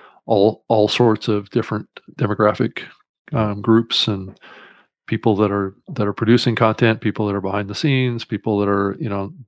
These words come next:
they're just trying to get a feedback process that can help them make better decisions,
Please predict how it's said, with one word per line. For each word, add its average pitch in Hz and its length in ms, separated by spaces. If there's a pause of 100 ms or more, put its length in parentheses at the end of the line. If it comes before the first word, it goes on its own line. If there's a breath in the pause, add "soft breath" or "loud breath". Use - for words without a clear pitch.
(160)
they're 131 120
just 131 120
trying 131 160
to 120 60
get 113 140
a 110 60
feedback 107 520 (160)
process 98 520
that - 180
can 107 120
help 104 200
them 101 120
make 104 180
better 101 220
decisions, 104 580